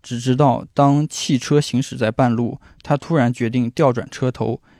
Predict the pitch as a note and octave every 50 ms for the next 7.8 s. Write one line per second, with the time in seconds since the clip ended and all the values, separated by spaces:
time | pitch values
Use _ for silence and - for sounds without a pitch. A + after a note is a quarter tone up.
0 | _ _ - A#2+ A2+ A#2 C#3 D3+ C3+ A2 A2+ A#2 C3 C#3 A#2+ - - G#2+ A2+ A#2
1 | - - C3 B2+ E3 _ _ - _ _ _ - B2+ A#2 A#2+ D3+ C#3 B2 B2 A#2
2 | A2+ - B2 B2 C3 A#2+ A2+ - - - B2 C3 - _ _ _ _ _ - -
3 | C#3 A#2+ A#2+ G#2+ A2 - _ _ _ _ _ _ - C3 B2+ D3+ E3 D#3+ C3 C#3
4 | B2+ B2 - D3+ D3 D#3 C#3 B2 A#2+ - - - D#3+ D#3 C#3+ C#3 D3+ C#3 C#3 C3
5 | - A2+ F#2+ B2 B2 A#2+ - C3 C3 - C3 C3+ C#3 C#3+ C3 - - B2 A#2 A#2
6 | - - G#2+ B2 B2+ C3+ C3+ B2 A#2+ A2+ - G#2+ G#2+ A#2+ B2+ B2 A#2 A2+ A#2+ B2
7 | B2 B2 A#2+ A2 A#2 A#2+ A#2+ - C3 B2 - - - - -